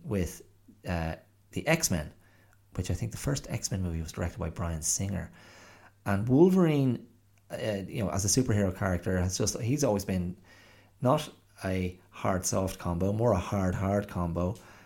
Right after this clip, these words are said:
But when you dig deeper in that character, and I remember reading him in comics as a kid, you knew he'd been some, been through some really rough stuff, experimented on,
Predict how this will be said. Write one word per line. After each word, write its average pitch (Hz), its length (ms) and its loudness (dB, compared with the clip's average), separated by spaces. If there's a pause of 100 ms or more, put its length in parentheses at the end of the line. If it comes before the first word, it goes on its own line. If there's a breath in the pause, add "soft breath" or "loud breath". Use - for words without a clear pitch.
(360 loud breath)
But 104 300 2 (640)
when 107 160 0
you 104 100 2
dig 131 360 0
deeper 120 300 4
in 92 100 2
that 92 180 0
character, 95 520 0
and 87 140 -2
I 104 100 0
remember 92 320 0
reading 90 480 0
him 87 420 -2
in 85 140 -6
comics 98 500 -4
as 92 100 -4
a 90 40 -6
kid, 92 460 -4 (680 loud breath)
you 113 120 2
knew 120 260 6
he'd 104 180 2
been 95 160 2
some, 104 220 0 (320)
been 120 220 4
through 107 220 -2
some 95 240 0
really 95 480 2
rough 98 260 -2
stuff, - 520 -2 (480 soft breath)
experimented 104 800 2
on, 92 380 2